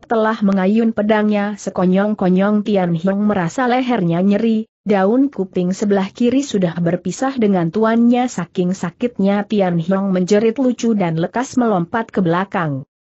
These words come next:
Tapi melompat mundurnya itu kebetulan membentur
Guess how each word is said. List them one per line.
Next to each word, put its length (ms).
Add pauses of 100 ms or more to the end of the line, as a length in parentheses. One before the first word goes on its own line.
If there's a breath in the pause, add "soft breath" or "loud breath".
(220)
Tapi 260
melompat 480
mundurnya 640
itu 240
kebetulan 560
membentur 560